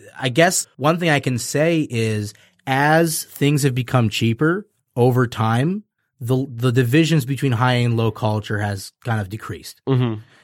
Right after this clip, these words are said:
Speaker 1: And as commercial products have become cheaper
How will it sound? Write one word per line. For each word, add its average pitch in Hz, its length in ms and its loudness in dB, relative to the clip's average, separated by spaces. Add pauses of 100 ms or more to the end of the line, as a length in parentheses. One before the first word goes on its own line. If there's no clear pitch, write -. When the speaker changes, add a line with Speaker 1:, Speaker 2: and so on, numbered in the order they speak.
Speaker 1:
And 120 420 0
as 156 520 2 (160)
commercial 135 420 2
products 120 440 0
have 113 100 -2
become 107 280 -4
cheaper 98 520 -8